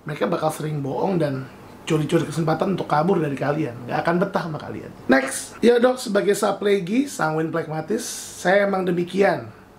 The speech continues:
Ya, maksudnya kayak yang ada di video kemarin. Tapi setelah menikah ini kok terlihat jadi sakol ya, Dok?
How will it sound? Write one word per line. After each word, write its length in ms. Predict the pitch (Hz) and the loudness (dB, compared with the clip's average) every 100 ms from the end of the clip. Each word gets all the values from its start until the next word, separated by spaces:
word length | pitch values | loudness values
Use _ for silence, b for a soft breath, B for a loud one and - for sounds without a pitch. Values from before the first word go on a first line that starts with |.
| - - | -16 -8
Ya, 240 | 135 117 | -6 -4
maksudnya 400 | 113 120 139 143 | -6 -6 -2 -2
kayak 160 | 139 127 123 | 0 -2 -2
yang 40 | |
ada 80 | 127 | -2
di 140 | 131 131 | 0 2
video 260 | 135 131 | 2 2
kemarin. 400 | 131 123 117 117 - B B | 0 -2 -2 -6 -10 B B
Tapi 160 | B - | B 2
setelah 240 | 233 254 | 4 4
menikah 240 | 233 220 233 | 4 4 4
ini 100 | 220 | 4
kok 240 | 269 294 - | 4 0 2
terlihat 240 | 233 247 | 2 2
jadi 320 | 202 214 226 220 B | 0 -4 -4 -8 B
sakol 480 | - 214 214 226 277 | -4 -2 0 0 0
ya, 220 | 220 156 | -2 -4
Dok? 240 | 147 185 | -6 -8